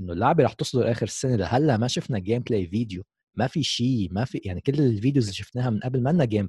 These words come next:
بلاي فيديوز، ما شفنا شيء من اللعبة. آه، لو بس عملوا تريلر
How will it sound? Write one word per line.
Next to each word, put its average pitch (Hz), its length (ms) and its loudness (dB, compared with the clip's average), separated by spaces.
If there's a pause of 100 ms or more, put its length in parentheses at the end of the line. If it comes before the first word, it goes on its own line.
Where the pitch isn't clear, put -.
بلاي 87 160 -4
فيديوز، - 460 -8 (440)
ما 120 100 -4
شفنا 147 300 -2
شيء 131 240 -2
من 123 120 0
اللعبة. 107 400 2 (540)
آه، 92 300 -4 (100)
لو 95 400 -2
بس 135 300 0
عملوا 147 280 6
تريلر 113 600 4